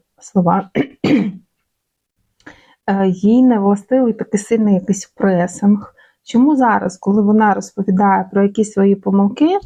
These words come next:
вона називає, вона або там він називає себе придурком, або дурою, незграбою, невдахою, ідіоткою,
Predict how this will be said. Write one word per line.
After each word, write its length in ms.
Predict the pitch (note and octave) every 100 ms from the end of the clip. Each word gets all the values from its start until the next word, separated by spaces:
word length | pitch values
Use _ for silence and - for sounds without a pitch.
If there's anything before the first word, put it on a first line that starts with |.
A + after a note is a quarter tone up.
| - - _ _
вона 360 | F3+ G#3 A#3 B3
називає, 480 | A3+ G#3 G3+ A3 G3+
вона 260 | G3 G#3
або 160 | F#3+ F3
там 140 | G3
він 180 | F#3 G#3+
називає 440 | G3+ G3 G#3 G3+
себе 220 | G3+ F#3 F#3
придурком, 840 | A#3 C4+ G3 G3+ G3 F#3+ G3 F#3+ G3+
або 180 | G3 F#3+
дурою, 720 | - F#3+ F#3+ F#3 F3+ F#3 F#3
незграбою, 1000 | G#3+ A#3+ D#3+ E3+ G3 - F#3+ F#3 F3+ F3+
невдахою, 1000 | G#3+ B3 E3 G3+ F#3+ F#3 F#3 F#3+ F#3 F#3+
ідіоткою, 1160 | C4+ A#3 A3 E3+ F#3+ A3 G#3 - G3+ G3 F#3+